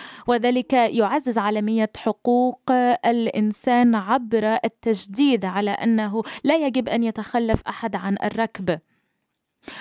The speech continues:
وأود أن أطرح سؤال على السيد تارن نظرا لخبرته الواسعة في التعامل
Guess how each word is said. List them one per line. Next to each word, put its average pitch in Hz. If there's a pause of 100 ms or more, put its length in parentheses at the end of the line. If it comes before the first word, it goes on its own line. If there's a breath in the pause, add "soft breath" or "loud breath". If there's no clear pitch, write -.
(100)
وأود 269
أن 254
أطرح 247
سؤال 254
على 233
السيد 233 (120)
تارن 240 (260 soft breath)
نظرا 247
لخبرته 240
الواسعة 226
في -
التعامل 220